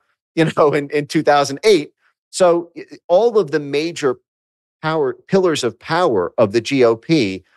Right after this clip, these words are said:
belonged to the specific set that Trump alienated with the foreign policy that he ran on. So he was very limited in his ability to actually stretch out his arms and make change there, because the very people who he ran on,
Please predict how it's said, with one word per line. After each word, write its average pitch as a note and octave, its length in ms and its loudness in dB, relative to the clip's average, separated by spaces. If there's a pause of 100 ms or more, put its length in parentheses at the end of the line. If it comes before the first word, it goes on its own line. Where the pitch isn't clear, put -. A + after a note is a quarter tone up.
(260)
belonged D3 580 0
to - 220 -10
the A#2 80 0
specific C3+ 560 -2
set - 440 0 (300)
that A#2 140 2
Trump B2 340 -4
alienated A#2 880 -2
with B2+ 380 0
the A2 100 -4
foreign A2+ 300 -2
policy G#2+ 500 -2
that G2 160 -4
he G#2 100 -12
ran C3+ 360 0
on. C#2 180 -8
So - 260 0 (360)
he G#3+ 220 0
was D#3+ 180 2
very D3+ 280 2
limited B2 480 -2
in A2 160 -4
his A#2+ 200 -4
ability A2 600 0
to - 240 -12
actually G#2+ 560 -2
stretch - 380 0
out G#2 180 2
his F#2+ 100 -6
arms G#2 300 -6
and G2 100 -6
make F#2+ 180 -6
change E3+ 300 -2
there, G#2 160 2
because A2 360 -4
the A2+ 100 -4
very D#3 260 2
people B2+ 460 0 (480)
who C3+ 160 0
he C#3+ 180 -4
ran C3 260 2
on, A#2 320 -2